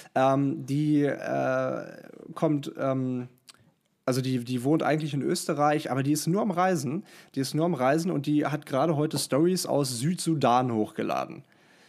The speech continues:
So, und das ist krass. Das ist wirklich krass. Südsudan ist ein Land, das war auch die letzten, ähm, ja, Jahre auch nicht unbedingt das sicherste.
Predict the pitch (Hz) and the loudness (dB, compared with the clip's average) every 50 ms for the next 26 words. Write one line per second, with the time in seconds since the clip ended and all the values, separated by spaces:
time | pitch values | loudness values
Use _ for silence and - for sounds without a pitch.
0 | - _ _ _ _ - 120 147 147 147 - 143 143 143 147 143 - - - - | -20 _ _ _ _ 0 2 4 4 6 4 4 4 4 2 2 0 -2 -8 -16
1 | _ _ _ _ _ 135 135 135 - 147 - - - - - - - _ _ - | _ _ _ _ _ -2 -2 0 -2 -4 -4 -6 -8 -12 -16 -20 -20 _ _ -4
2 | 165 165 131 113 - - - - _ - 135 131 135 135 120 131 165 160 170 160 | 0 2 2 2 0 -2 -8 -8 _ -4 -2 -2 -2 -4 -2 -2 -2 -2 -2 -4
3 | - - - 147 170 170 - - 143 143 - 147 135 139 139 139 143 143 139 - | -4 -2 -2 0 0 -2 -2 -6 -8 -6 -6 -4 -2 -2 -2 -2 -4 -6 -6 -6
4 | 135 120 127 135 156 156 139 135 - 127 123 127 131 - - 131 123 131 131 - | -4 -2 0 0 0 -2 -4 -4 -4 -2 -2 -2 -2 -4 -4 -4 -4 -4 -6 -8
5 | - - 143 135 135 131 131 135 - - - - - - - - - - 113 123 | -8 -6 -4 -4 -4 -4 -6 -10 -14 -20 -20 -20 -20 -20 -20 -10 -4 0 2 2
6 | 123 123 123 127 127 123 120 113 92 85 87 - - - - - - - 131 127 | 2 2 2 0 -2 -2 -4 -6 -8 -10 -12 -14 -16 -16 -18 -18 -14 -8 -4 -2
7 | 131 127 135 135 127 127 120 120 127 127 135 143 139 143 139 139 139 135 113 131 | 0 2 2 2 2 0 0 0 2 2 2 2 2 0 0 0 0 0 0 0
8 | 131 131 - - 135 131 135 131 131 - 139 147 151 143 143 143 143 139 135 - | -2 -2 -4 -6 -6 -6 -6 -6 -6 -6 -4 -2 -2 -2 -2 -2 -2 -4 -4 -4
9 | 127 120 - - 123 135 160 - 196 180 170 - - - 175 175 190 | -6 -6 -6 -4 -2 -2 0 0 0 -2 -2 -2 -4 -2 -2 -2 -2